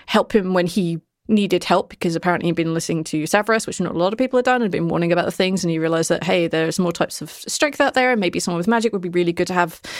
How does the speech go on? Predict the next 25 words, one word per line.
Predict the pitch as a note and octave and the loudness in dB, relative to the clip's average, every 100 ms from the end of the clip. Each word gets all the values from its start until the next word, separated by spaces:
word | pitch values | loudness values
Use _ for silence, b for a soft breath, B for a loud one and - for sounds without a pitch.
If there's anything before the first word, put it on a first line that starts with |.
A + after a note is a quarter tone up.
| B B B B _ | B B B B _
on | F#3+ G3+ F#3 | 2 2 0
his | - A3 C#4 | 0 0 4
corner, | D4+ D4 C#4 C4+ - - | 2 4 4 2 0 2
and, | G#3+ A3 G#3 G#3+ G#3+ G#3+ - - - | 2 2 0 0 -2 -2 -6 -8 0
uh, | A3 A3 A3 | 2 4 2
he | A3 A#3+ | 0 0
would | A#3 A#3 | 2 2
offer | A3+ A#3 | 0 0
me | A#3+ | 2
magic | A#3+ A#3+ C4 B3+ | 2 2 0 2
and | C4 C4+ | 2 2
Damas | E4+ A#3 | 2 0
back. | - - | -4 -6
So, | - - - - B B | -8 -4 -4 -6 B B
um, | - F#3+ - F#3 - | -4 -2 -2 -4 -6
that's | A3 - - - | -8 -6 -10 -6
why | G3+ | -4
he's | G#3 A3+ | -2 -2
interested | A#3+ F3+ - - | -4 -6 -10 -10
in | |
me. | - F3 _ _ _ _ _ _ _ _ _ _ _ _ _ _ _ _ | -10 -14 _ _ _ _ _ _ _ _ _ _ _ _ _ _ _ _
You | B3+ | 0
know, | F#3 E3 | 0 0
the | - | 0
usual. | F3 E3 - | 2 0 -4